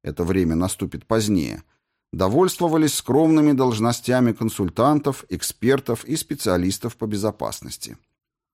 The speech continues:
Изучение и анализ тенденций и процессов, происходящих в мире бандитов и воров, нужны далеко не только милиционерам.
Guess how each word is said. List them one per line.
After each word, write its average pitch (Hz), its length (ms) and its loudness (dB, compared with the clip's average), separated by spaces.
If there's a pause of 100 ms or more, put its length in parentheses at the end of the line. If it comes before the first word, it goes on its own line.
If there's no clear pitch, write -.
(320)
Изучение 139 840 4
и 123 120 -2
анализ 139 600 4
тенденций 117 640 2
и 98 40 0
процессов, 107 880 -2
происходящих 107 840 2
в 98 100 0
мире 104 280 4
бандитов 95 680 0
и 110 80 -2
воров, 92 520 0 (340)
нужны 117 420 2
далеко 131 440 2
не 127 120 4
только 104 340 -2
милиционерам. 101 920 -2